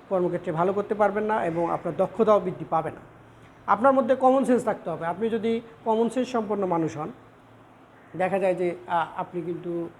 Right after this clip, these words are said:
দেখবেন যে, আহ, সাধারণ যে গুণগুলো থাকা দরকার, সেই গুণগুলো আপনার মধ্যে আছে, তাহলে কিন্তু আপনার দক্ষতা এবং, আহ, যোগ্যতা অচিরেই সেটা বৃদ্ধি পাবে এবং আপনি একজন,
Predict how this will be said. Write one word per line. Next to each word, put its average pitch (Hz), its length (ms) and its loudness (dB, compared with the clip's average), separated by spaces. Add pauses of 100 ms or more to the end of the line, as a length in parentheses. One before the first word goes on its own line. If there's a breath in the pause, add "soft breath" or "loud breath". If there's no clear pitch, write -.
(300 loud breath)
দেখবেন 170 320 -4
যে, 180 120 -6
আহ, 170 320 -6
সাধারণ 220 540 6
যে 196 320 0 (180)
গুণগুলো 190 340 0
থাকা 165 260 -4
দরকার, 147 320 -6 (440 loud breath)
সেই 233 140 4
গুণগুলো 208 420 2
আপনার 185 240 4
মধ্যে 170 220 0
আছে, 151 200 -2
তাহলে 233 340 2
কিন্তু 214 300 -4
আপনার 190 260 -2
দক্ষতা 170 500 -4 (360 loud breath)
এবং, 165 320 -4
আহ, 160 320 -4
যোগ্যতা 170 500 0 (120)
অচিরেই 208 420 0
সেটা 185 200 -6
বৃদ্ধি 170 280 -4
পাবে 220 320 2 (300 loud breath)
এবং 185 360 0 (520)
আপনি 180 460 -4
একজন, 165 300 -2